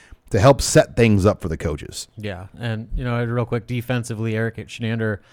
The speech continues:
Speaker 2: uh, on Tuesday was asked about just the plan with recruiting on his side of the ball, and he said that's the million-dollar question because they still gotta figure out who's coming back and who's not. You know, they still have some players that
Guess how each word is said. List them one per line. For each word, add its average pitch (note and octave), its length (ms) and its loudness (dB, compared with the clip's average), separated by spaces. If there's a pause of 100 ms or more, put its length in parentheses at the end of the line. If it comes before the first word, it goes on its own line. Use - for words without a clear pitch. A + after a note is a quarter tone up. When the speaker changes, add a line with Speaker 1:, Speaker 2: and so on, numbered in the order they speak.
(300)
Speaker 2:
uh, A2 160 -2
on A2+ 100 -2
Tuesday E3 340 2
was B2+ 120 2
asked D3 220 2
about C#3 180 0
just A#2+ 140 -10
the A2 80 -10
plan C3 380 -2
with A2+ 120 -4
recruiting A2+ 640 -2 (180)
on A2 160 -4
his D#3+ 200 -2
side A2+ 220 2
of G#2 60 -4
the G#2 60 -4
ball, G#2 380 0
and G2 120 -4 (320)
he B2+ 140 -10
said C3+ 220 -2
that's B2 180 -2
the B2 60 -4
million-dollar B2+ 520 2
question C3 380 -2
because A2 260 -4
they A#2+ 80 -4
still C#3 180 -4
gotta A#2+ 140 0
figure A2+ 240 -4
out G#2+ 140 -2
who's G2+ 120 -6
coming G#2+ 260 -6
back G2 260 -4
and F#2 100 -8
who's G2 160 -6
not. F2+ 320 -10
You G2+ 60 -12
know, F#2 100 -10
they F#2 100 -8
still A#2+ 220 -6
have A2 160 -4
some G2 140 -12
players A2 340 -4
that G2+ 180 -6